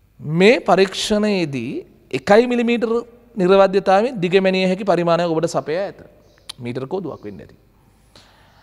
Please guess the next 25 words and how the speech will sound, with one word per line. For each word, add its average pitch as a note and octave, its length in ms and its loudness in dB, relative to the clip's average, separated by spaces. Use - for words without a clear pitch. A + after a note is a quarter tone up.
මේ F3+ 220 6
පරීක්ෂණයේදී B3 540 2
ලබාගත් E3 500 4
එච් - 200 -8
ඩබ්ලිව් D#3+ 500 2
මිනුම් A3+ 240 4
හා F#3+ 220 2
බැඳුණු C#3+ 420 0
උපරිම G#3 360 2
භාගික G3+ 380 4
දෝෂය E3+ 380 -4
කුමක්ද? B2+ 320 -14
කොල්ලෝ B3+ 440 2
උඹලට G#3 500 2
දීලා F3+ 320 0
තියෙනවා G3+ 300 -2
පුතේ G#3 360 -4
මේ E3 280 -4
එච් - 200 -10
ඩබ්ලිව් E3 460 0
එක - 420 -12
එච් - 240 -10
එල් G#3 180 4
ප්‍රස්ථාරය. C#3+ 680 -8
හරි. - 180 -16